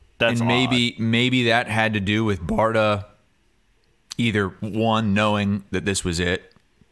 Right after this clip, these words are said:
Speaker 2: two, going through some kind of back and forth with Iowa, trying to figure out if he was going to be able to stay in that position, and does it even matter? Um, but it, we're so early in this, I just, I, I don't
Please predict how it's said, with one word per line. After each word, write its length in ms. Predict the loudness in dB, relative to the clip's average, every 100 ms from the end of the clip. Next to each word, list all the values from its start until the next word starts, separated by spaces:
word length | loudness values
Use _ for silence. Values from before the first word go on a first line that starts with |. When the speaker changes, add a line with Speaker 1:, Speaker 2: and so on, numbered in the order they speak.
| _
Speaker 2:
two, 320 | -4 -2 -2
going 320 | 0 0 0
through 400 | -2 -2 0 0
some 240 | 0 -2 -2
kind 200 | -2 -2
of 100 | 0
back 240 | 0 0
and 120 | -4
forth 300 | -2 -2 -2
with 80 | 0
Iowa, 380 | 2 2 0 -2
trying 200 | -2 -2
to 80 | -2
figure 260 | -2 0
out 140 | 0 -2
if 100 | -2
he 140 | -4
was 160 | -2 -2
going 240 | -2 -2
to 80 | -2
be 260 | -2 0 0
able 200 | -2 -4
to 240 | -4 -4
stay 320 | -2 -2 0
in 80 | 0
that 180 | -2 -4
position, 500 | -4 -2 -2 -4 -4
and 180 | -2 -2
does 180 | -4 -2
it 60 |
even 200 | -4 -2
matter? 460 | -2 -2 -4 -8 -10 _ _ _ _ _ -18 -18 -18 _ _ _ _ -4
Um, 480 | -2 -2 -4 -8 -12 _ _ _ _ _
but 180 | -4 -4 -6
it, 180 | -16 -14 -8
we're 100 | -4
so 260 | -2 0 0
early 280 | 0 0
in 100 | 0
this, 200 | 0 0
I 120 | 0 0
just, 260 | -2 -6 -6
I, 120 | -6 -4
I 60 | -2
don't 320 | -2 -2